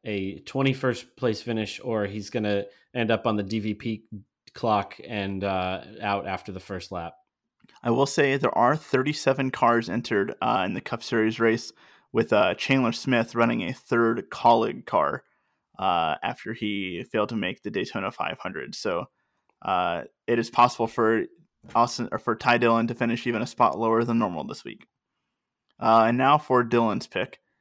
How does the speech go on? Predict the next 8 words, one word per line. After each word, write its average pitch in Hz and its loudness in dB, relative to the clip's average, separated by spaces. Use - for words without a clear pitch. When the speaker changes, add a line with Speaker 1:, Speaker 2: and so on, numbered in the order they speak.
Speaker 2:
And 95 -4
who 120 -8
does 113 -12
he 95 -8
come 113 -8
up 90 -6
with? 107 -6
Uh, - -8